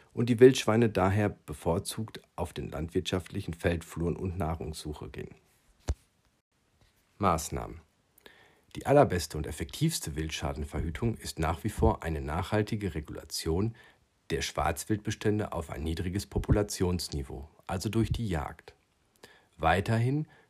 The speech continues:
können wir die Anlage sogenannter Bejagungsschneisen in gefährdeten Feldfrüchten fördern.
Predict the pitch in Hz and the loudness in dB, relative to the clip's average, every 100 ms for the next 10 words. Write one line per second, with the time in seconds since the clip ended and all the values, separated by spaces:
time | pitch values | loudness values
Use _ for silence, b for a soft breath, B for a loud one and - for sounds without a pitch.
0 | b - 98 98 90 80 73 - 90 95 | b 0 4 4 2 -2 -6 -4 -2 0
1 | 98 104 92 85 85 82 87 80 80 73 | 0 -2 -2 -2 -2 -2 -2 -4 -6 -4
2 | 76 87 - 101 - 101 98 104 104 92 | -2 -2 -2 -6 -4 -2 -2 -4 -6 -4
3 | 85 82 76 76 - 78 - 87 107 - | -4 -6 -6 -6 -8 -12 -6 -2 -2 -6
4 | - 78 - 90 104 B B B B B | -10 -8 -8 -6 -6 B B B B B
5 | - - 82 67 71 | -6 0 2 0 -8